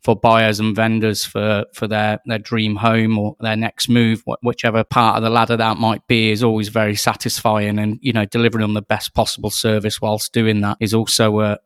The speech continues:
you know, very, very important to me, 'cause most, most vendors and buyers, they buy the person selling their, their home, you know, person they feel comfortable with, person feel it's gonna do the best for them. So,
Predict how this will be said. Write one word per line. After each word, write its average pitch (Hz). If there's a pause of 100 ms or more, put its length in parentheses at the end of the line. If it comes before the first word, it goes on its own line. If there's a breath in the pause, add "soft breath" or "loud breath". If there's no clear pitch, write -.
(140)
you 117
know, 98
very, 104
very 104
important 104
to -
me, 110
'cause 117
most, 117
most 120
vendors 117
and 110
buyers, 117
they 123
buy 139
the 120
person 123
selling 107
their, 107
their 104
home, 107 (160)
you 120
know, 107
person 113
they 107
feel 104
comfortable 110
with, 110
person -
feel 104
it's -
gonna 104
do 104
the 107
best 104
for 110
them. 104
So, 107